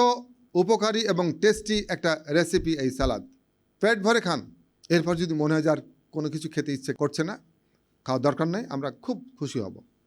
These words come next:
আর যদি খেতে হয়, তাহলে কিছুক্ষণ পর আপনি একটি প্লেটে খুব অল্প এক কাপ লাল চালের ভাত, সাথে পর্যাপ্ত সবজি, একটু শাক, একটু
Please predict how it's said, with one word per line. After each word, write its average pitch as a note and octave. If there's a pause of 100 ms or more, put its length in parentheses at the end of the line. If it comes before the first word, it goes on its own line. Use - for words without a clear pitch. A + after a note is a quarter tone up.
(480)
আর C3+
যদি D3+
খেতে E3
হয়, G3+ (420)
তাহলে C3
কিছুক্ষণ D#3
পর G3 (420)
আপনি F3 (520)
একটি A#2
প্লেটে F#3
খুব C4+
অল্প E3+ (320)
এক F3+
কাপ G3 (720)
লাল C#3+
চালের D3
ভাত, C3+ (840)
সাথে D#3+ (240)
পর্যাপ্ত C3
সবজি, E3 (220)
একটু A2
শাক, E3 (380)
একটু B2